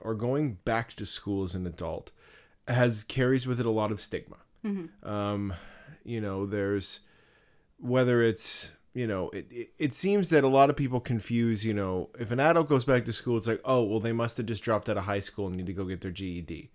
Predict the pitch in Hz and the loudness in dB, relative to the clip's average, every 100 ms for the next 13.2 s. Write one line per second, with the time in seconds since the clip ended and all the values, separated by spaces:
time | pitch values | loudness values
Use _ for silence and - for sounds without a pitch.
0 | _ 214 202 160 151 - 101 104 104 107 | _ -6 -4 -6 -6 -4 0 2 2 0
1 | 98 95 107 98 92 - 92 85 90 98 | -2 -6 -4 -4 -6 -6 -6 -6 -6 -6
2 | 87 - 95 78 71 - _ - - _ | -8 -8 -8 -8 -12 -16 _ -20 -20 _
3 | - 123 123 117 113 117 113 104 - - | -2 2 4 4 2 2 0 0 -6 -4
4 | 120 113 107 - - - 104 95 - 113 | -2 0 0 -2 -8 -6 -4 -4 -4 -2
5 | 110 101 104 104 101 - 107 101 101 95 | -2 -2 -2 -2 -4 -2 -2 0 -2 -4
6 | - 104 95 90 - 95 - 98 98 95 | -2 -2 -2 -6 -8 -12 -6 -4 -4 -6
7 | 92 78 117 113 87 98 98 98 92 - | -6 -6 -6 -4 -4 -6 -6 -6 -8 -10
8 | _ _ _ - 110 - 101 95 92 92 | _ _ _ -12 -10 -8 -6 -6 -8 -10
9 | 90 92 135 151 95 214 208 - - _ | -10 -8 -6 -6 -6 -4 -6 -10 -16 _
10 | - 120 123 127 123 98 110 123 123 - | -6 0 4 6 4 2 2 2 2 2
11 | 147 165 139 113 104 - 113 101 98 92 | 4 6 4 4 0 0 -4 -4 -6 -10
12 | - 98 - - 160 131 117 104 107 95 | -8 -8 -10 -14 -4 0 0 -2 -4 -4
13 | - | -6